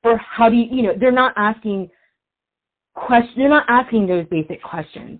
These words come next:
you know, and, you know, the, to come up with the word, like, and say beast or gorilla, it's, I mean, it just tells you what kind of, um, what our society is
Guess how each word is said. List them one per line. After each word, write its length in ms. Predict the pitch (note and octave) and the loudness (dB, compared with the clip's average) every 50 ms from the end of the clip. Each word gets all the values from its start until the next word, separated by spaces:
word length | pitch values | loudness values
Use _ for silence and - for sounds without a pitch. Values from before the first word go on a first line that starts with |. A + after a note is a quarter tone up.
| _ | _
you 180 | - F#3 F#3+ F#3+ | -8 -4 -2 0
know, 280 | F3+ E3 D#3+ D#3+ E3+ F#3+ - | 0 0 0 0 -2 0 2
and, 420 | A3 G#3 G3+ G3+ G3+ G3+ F3 - - _ _ _ _ _ _ _ _ _ _ _ _ _ _ | 2 2 2 2 0 -2 -4 -6 -16 _ _ _ _ _ _ _ _ _ _ _ _ _ _
you 140 | B3 B3 | 0 2
know, 140 | A#3 G#3+ G3+ | 4 4 4
the, 160 | F3+ E3+ A3+ A3+ - - A3+ | 4 2 0 0 0 -8 -8
to 260 | - C4+ B3+ - - | -6 -6 -6 -6 -6
come 160 | - C4 C#4 | -4 0 2
up 160 | C#4+ C#4+ - G#3+ | 2 0 2 0
with 140 | B3+ B3 | 0 0
the 40 | B3 | 2
word, 200 | G#3+ A3 G#3+ - | 0 0 0 0
like, 140 | G#3 F#3 F3+ | 0 -2 0
and 180 | G3+ F#3+ F3 E3 | -2 -6 -6 -6
say 320 | - G3 F3 D#3+ D3+ C#3+ - - | -4 -2 -2 -2 -2 -4 -8 -12
beast 320 | D#3+ D3+ D#3+ A#3 A#3+ - _ _ _ _ _ _ _ _ _ _ _ _ _ _ _ _ _ _ _ _ _ | -12 -10 -10 -12 -12 -14 _ _ _ _ _ _ _ _ _ _ _ _ _ _ _ _ _ _ _ _ _
or 80 | G#3 F3+ | -4 -2
gorilla, 560 | - G3 F3+ D#3 D#3+ D#3+ D3+ D#3 E3+ G3 G#3+ - | 0 0 0 0 0 -2 0 0 0 0 0 0
it's, 160 | A#3+ B3 - - _ | 0 -2 -2 -2 _
I 60 | C4+ C4+ | 0 0
mean, 160 | C4+ C4 B3 - | 0 0 -2 -4
it 140 | A3+ G3+ | -6 -6
just 240 | G#3 B3 A#3+ A#3+ - - - | -6 -6 -8 -10 -16 -10 -2
tells 300 | A#3 B3 B3 C4 A#3 G#3+ | 2 2 2 2 2 0
you 240 | A3+ G#3+ G#3 G3+ F#3+ | -2 -2 -2 -2 -4
what 480 | F3 E3 D#3+ E3 F#3 F#3 F#3+ - - - - - | -4 -6 -4 -2 0 0 0 0 -4 -10 -12 -8
kind 220 | G3+ G3+ G3 F#3+ | -6 -4 -4 -2
of, 380 | F#3 F3+ F3 E3+ E3+ E3 D#3 - - | -2 0 0 0 0 -2 -4 -8 -10
um, 580 | F3+ E3+ E3 E3 D#3+ D#3+ D#3 D#3 D#3 D3+ D#3 D#3 _ _ _ _ _ _ _ _ _ _ _ _ _ _ _ _ _ _ _ _ _ _ _ _ _ _ _ _ _ | -8 -6 -6 -4 -4 -6 -6 -6 -8 -10 -10 -14 _ _ _ _ _ _ _ _ _ _ _ _ _ _ _ _ _ _ _ _ _ _ _ _ _ _ _ _ _
what 260 | G#3 F3+ G#3+ G#3+ - | -2 2 2 2 2
our 140 | F#3+ F#3+ F#3+ - | 2 -2 -2 -4
society 580 | F#3 - - F#3 E3 D#3+ E3 F3+ G3 A3 A3+ | -10 -10 -6 -4 -2 -2 0 0 0 0 -2
is 380 | A#3 - A#3 B3 B3 C4 C4 A#3+ | -2 -2 0 0 0 -2 -4 -8